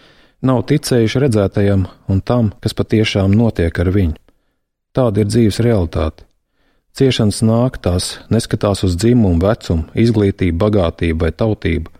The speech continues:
Tās nāk ar skumjām, grūtībām, nelēmēm, slimībām, krīzi, traģēdiju, sāpēm un izmisumu. Šķiet, kad dzīves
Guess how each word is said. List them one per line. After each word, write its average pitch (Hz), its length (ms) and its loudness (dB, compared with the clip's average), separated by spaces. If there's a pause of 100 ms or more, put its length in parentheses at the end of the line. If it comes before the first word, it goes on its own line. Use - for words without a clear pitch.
(440)
Tās 117 240 0
nāk 135 320 0
ar 101 60 -4
skumjām, 120 580 0
grūtībām, 98 640 0
nelēmēm, 87 540 0
slimībām, 87 640 0
krīzi, 107 480 0
traģēdiju, 87 640 -2
sāpēm 92 600 0
un 92 100 -2
izmisumu. 107 640 -2 (240)
Šķiet, 123 320 0
kad 101 240 -2 (240)
dzīves 110 400 2